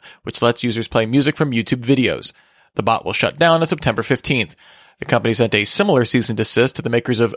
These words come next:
GroovyBot last month, which shut down on August thirtieth.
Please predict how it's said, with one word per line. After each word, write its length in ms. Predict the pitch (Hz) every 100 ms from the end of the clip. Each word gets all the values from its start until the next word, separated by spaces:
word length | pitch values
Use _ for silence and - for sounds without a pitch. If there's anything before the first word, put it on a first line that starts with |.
| -
GroovyBot 640 | 117 117 214 156 113 92
last 260 | 71 80 -
month, 260 | 120 170 - - _
which 140 | 120
shut 200 | - 117
down 180 | 123 127
on 80 | 147
August 320 | 76 87 123
thirtieth. 460 | 127 95 67 -